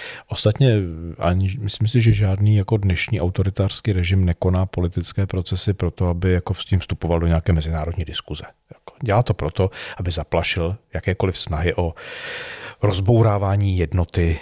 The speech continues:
ve své zemi. To je vždycky, vždycky stejné. Eh, tohle se asi daří a dařit bude, protože on ten strach, eh, jednak je paralyzující pro tu společnost, jednak prostě je všudy přítomný. Trošku se z toho blbě vychází.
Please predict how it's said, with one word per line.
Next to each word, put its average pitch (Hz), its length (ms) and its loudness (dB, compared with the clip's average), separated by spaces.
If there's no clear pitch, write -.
ve 76 120 -6
své 82 260 0
zemi. 67 300 -4
To 98 100 0
je 87 60 2
vždycky, 80 360 -4
vždycky 90 380 -4
stejné. 69 500 -2
Eh, 82 600 2
tohle 104 260 4
se - 140 0
asi 107 300 2
daří 113 320 4
a 107 60 4
dařit 104 300 6
bude, 107 400 4
protože 107 500 2
on 110 160 2
ten 120 180 4
strach, - 720 0
eh, 98 400 4
jednak 95 320 4
je 139 80 4
paralyzující 101 680 2
pro 92 140 -6
tu 98 120 -4
společnost, 87 560 -4
jednak 98 200 -2
prostě 113 260 -4
je 107 60 2
všudy 92 280 -4
přítomný. 80 520 -6
Trošku - 280 -10
se 110 100 0
z 107 40 -2
toho 110 220 4
blbě 92 320 2
vychází. - 560 -4